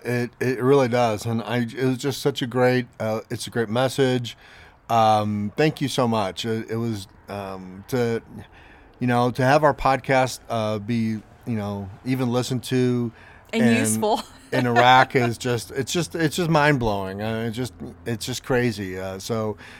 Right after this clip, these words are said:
Speaker 1: uh, I hope you make the summit. Uh, I hope you let us know when you go back there someday and you get to the summit. Um, and if you don't, uh, who cares? Just keep going, um, and enjoying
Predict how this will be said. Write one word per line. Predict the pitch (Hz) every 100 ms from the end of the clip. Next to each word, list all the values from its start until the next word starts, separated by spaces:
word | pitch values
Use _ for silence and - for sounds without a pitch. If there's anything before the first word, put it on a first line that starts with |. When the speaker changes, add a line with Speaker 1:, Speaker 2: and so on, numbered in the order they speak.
| -
Speaker 1:
uh, | 110 110 -
I | 123
hope | 123 165 165
you |
make | 156 160 147
the |
summit. | 131 143 139 143 143 - - - -
Uh, | 117 113 101
I |
hope | 135 147
you | 143
let | 139 139
us | 123
know | 131 127 127
when | 127 120 120
you |
go | 120
back | 110 120 117 -
there | 117
someday | - 113 110 113 113 113
and | 107 110
you |
get | 101 113 101
to | 107
the | 101
summit. | - 110 110 110 - - - _ -
Um, | 110 110 107 107 110 104 _ -
and | 143
if | 151
you | 147
don't, | 120 143 156 185 - - - - -
uh, | 127 123
who | 151
cares? | - 160 147 104 -
Just | 113 -
keep | 131 117
going, | 131 127 127 127 131 - -
um, | 113 110 110 110 104 113
and | 117
enjoying | 110 110 110 113 113